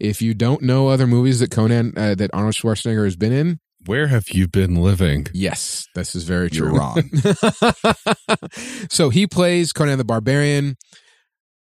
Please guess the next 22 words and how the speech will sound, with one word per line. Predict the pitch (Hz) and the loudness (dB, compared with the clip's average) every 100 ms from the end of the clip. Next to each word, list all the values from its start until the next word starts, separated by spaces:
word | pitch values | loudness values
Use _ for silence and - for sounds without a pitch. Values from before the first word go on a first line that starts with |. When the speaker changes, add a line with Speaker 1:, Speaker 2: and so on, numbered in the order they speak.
| _ _ - | _ _ -10
Speaker 1:
Uh, | 123 151 151 143 - | -4 -2 0 -2 -4
I | 135 190 254 - 180 - - 123 | 0 2 0 -2 -12 -20 -20 -8
really | 131 175 254 | 0 0 2
don't | 175 107 143 170 156 | -2 0 2 2 2
know | 156 170 | 2 4
where | 156 147 156 | 2 2 2
I | 160 | 2
would | 156 139 | 0 -2
he, | 147 160 135 - - - | 0 0 0 -10 -16 -6
put | 170 143 | -2 0
him | 147 | 0
on | 135 135 | 2 0
the | 135 | 0
spectrum. | - 139 - 139 131 127 117 | -2 -2 -2 -2 -2 -4 -4
What, | 135 - | -4 -4
where, | 127 135 139 123 | -2 0 0 -2
where | 123 139 | -2 -2
to | 131 | 0
land | 123 135 135 | 0 0 0
him | 127 | 0
on | 120 123 120 113 - _ _ | 0 0 -2 -6 -10 _ _
alignment? | 107 110 127 95 65 | -4 -2 -2 -2 -4